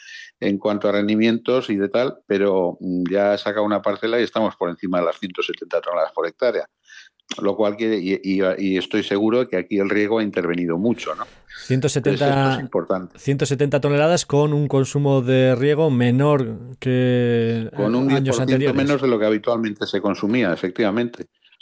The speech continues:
Speaker 1: sea, ¿esto es posible? Sí. Lo que pasa es que hay, bueno, pues hay que seguir una serie de pautas y una serie de, de, de, de, de pasos para llegar a esto, ¿no? Y, y además de una forma cómoda, porque en este caso el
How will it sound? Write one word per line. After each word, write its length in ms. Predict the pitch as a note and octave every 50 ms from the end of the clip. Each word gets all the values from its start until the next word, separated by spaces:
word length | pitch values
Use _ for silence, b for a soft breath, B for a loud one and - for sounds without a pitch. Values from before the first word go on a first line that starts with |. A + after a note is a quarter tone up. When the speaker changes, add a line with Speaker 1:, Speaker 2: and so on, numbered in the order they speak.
| -
Speaker 1:
sea, 160 | G#2+ G#2 G2+ - - -
¿esto 240 | A#2+ B2+ - - C3+
es 40 |
posible? 460 | - - C3 - D#3 C#3+ C3+ A#2+ - -
Sí. 420 | - - - C3 A2 G2 - _ -
Lo 80 | - -
que 80 | G2
pasa 300 | F#2 - G#2+ - - A2+
es 60 | G#2+ A2
que 100 | A2+ A2+
hay, 220 | A2+ A#2 A#2+ A#2+ B B B B B B _
bueno, 220 | - A#2 B2 - -
pues 140 | - - -
hay 140 | G#2 G2 G2
que 100 | - G#2
seguir 240 | - - A2+ G#2+ G#2+
una 160 | G#2+ G#2+ G2
serie 200 | - - A2+ A2+
de 80 | A2+ G#2+
pautas 460 | - C3+ C#3 C3+ C3+ D#3+ D#3 D3+ C3
y 60 | C3
una 180 | A#2 A#2 A2 G#2
serie 300 | - A2 G#2 A2 G#2+ G#2+
de, 300 | G#2+ G#2 G#2 G#2 G#2 G2+ b b b b b b b b b b b b b b _ -
de, 580 | G2+ G#2 G2+ G#2+ G#2+ G2+ G2+ G2+ G2+ G2+ G2
de, 260 | F#2+ F#2+ F#2+ F#2+ F#2+
de, 400 | F#2 F#2+ F#2+ F2 F2 D#2+ C#2+ E2 - _
de 200 | D#2 F2 G2+ G2
pasos 460 | - C3 B2 - - D3 D3 D3 - _
para 400 | - G2+ G2 F#2+ F#2+ F#2 F2+ F2+
llegar 260 | E2+ G2 G2 G2+ G#2+ -
a 140 | F#2 F#2+ B2+
esto, 300 | C#3+ - - - - F2
¿no? 260 | F#2 A2 C3+ D#3+ - _ _
Y, 280 | _ F#2 F#2+ F2+ - G2
y 40 |
además 340 | G2 G2 G2+ G2+ A2+ A#2+ A#2+
de 60 | B2+
una 140 | C3+ B2+ A#2
forma 300 | - A#2+ A#2 A#2 A2+ A2 -
cómoda, 420 | C#3+ C#3 C#3 C#3 D3+ D#3+ D#3+ D#3
porque 320 | - B2 G#2+ G2+ - G2+
en 100 | G2+ G2+
este 260 | G#2 G#2 - - A2+ -
caso 340 | B2 A#2 - - C3+ C3
el 220 | C3 B2+ A#2+ A2